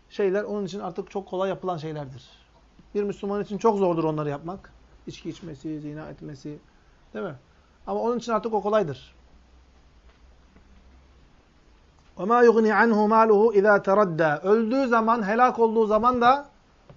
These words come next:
o adama diyor malı, cimrilik yaptığı malı ne yapmaz? Fayda vermez. Alimler diyorlar ki burada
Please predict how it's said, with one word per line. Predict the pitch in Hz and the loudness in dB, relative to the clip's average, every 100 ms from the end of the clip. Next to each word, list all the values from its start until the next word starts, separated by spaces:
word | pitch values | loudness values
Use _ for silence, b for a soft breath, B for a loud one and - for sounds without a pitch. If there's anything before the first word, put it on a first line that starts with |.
| _ _ _ _ | _ _ _ _
o | 240 247 | 4 4
adama | 240 233 226 | 6 2 2
diyor | 214 | 0
malı, | 208 220 240 294 285 _ | 4 6 6 4 0 _
cimrilik | 185 220 226 254 254 | -4 -2 0 0 6
yaptığı | 226 214 214 208 | 4 6 2 2
malı | 214 220 | 2 2
ne | 247 | 6
yapmaz? | 233 226 233 262 - - - - _ _ _ _ | 4 6 2 2 -4 -20 -20 -20 _ _ _ _
Fayda | - 175 214 240 262 208 _ _ _ - - | 4 6 8 6 6 0 _ _ _ -18 2
vermez. | 175 165 135 - - _ _ - | 4 4 0 -14 -20 _ _ -4
Alimler | 180 214 240 240 | 0 2 0 0
diyorlar | 285 233 | 4 4
ki | - 214 | 2 -4
burada | 233 233 285 | 2 2 2